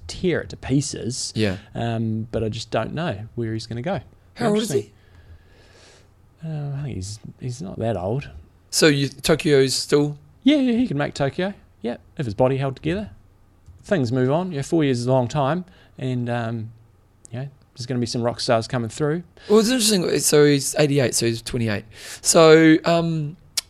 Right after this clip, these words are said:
Speaker 2: so it's interesting when we think about this Olympics, 'cause this Olympics was definitely, there's, it was almost a closure for a lot of athletes. You know, like
Speaker 1: Mm-hmm.
Speaker 2: a Phelps, like a Bolt, like a, maybe Farrow, maybe, is, be,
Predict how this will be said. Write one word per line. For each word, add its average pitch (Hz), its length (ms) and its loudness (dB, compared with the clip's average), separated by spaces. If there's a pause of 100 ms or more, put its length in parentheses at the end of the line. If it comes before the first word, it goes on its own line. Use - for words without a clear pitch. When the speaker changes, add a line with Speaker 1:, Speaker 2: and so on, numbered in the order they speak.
(320)
Speaker 2:
so 202 520 4
it's - 200 -4
interesting 339 360 0
when 202 140 4
we 180 100 2
think 151 220 -4
about 127 480 -2 (480)
this 151 220 0
Olympics, 139 440 -2
'cause 143 120 -2
this 185 160 -2
Olympics 180 360 -2
was 127 140 -4
definitely, - 320 -4
there's, 123 320 -2
it - 580 -20
was 170 100 -2
almost 214 260 2
a 160 40 0
closure 156 360 2
for 180 160 -4
a - 20 4
lot 170 140 0
of 165 80 -6
athletes. - 520 -6 (100)
You 147 100 -2
know, 135 100 2
like 123 140 0
Speaker 1:
Mm-hmm. 233 60 -4
Speaker 2:
a 127 40 -4
Phelps, 123 440 0
like 123 140 -4
a 127 60 0
Bolt, 117 380 0
like 117 220 -2
a, 113 240 -2 (680)
maybe 135 400 -4
Farrow, 151 460 0
maybe, 151 260 -4
is, 147 120 -6
be, 147 260 -2